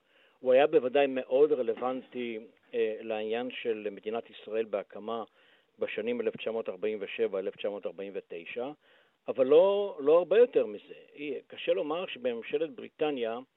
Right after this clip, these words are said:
שברו בוקר בוקר את הראש מה אמר בן גוריון אתמול. אנחנו קצת מאבדים פרופורציות. הפלסטינוצנטריות או הישראלוצנטריות של,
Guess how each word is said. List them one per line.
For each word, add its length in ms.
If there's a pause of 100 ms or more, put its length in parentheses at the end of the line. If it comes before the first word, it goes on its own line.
(420)
שברו 460
בוקר 360
בוקר 320
את 140
הראש 360
מה 160
אמר 220
בן 200
גוריון 360
אתמול. 380 (400)
אנחנו 200
קצת 220
מאבדים 400
פרופורציות. 800
הפלסטינוצנטריות 2000
או 260
הישראלוצנטריות 1040
של, 220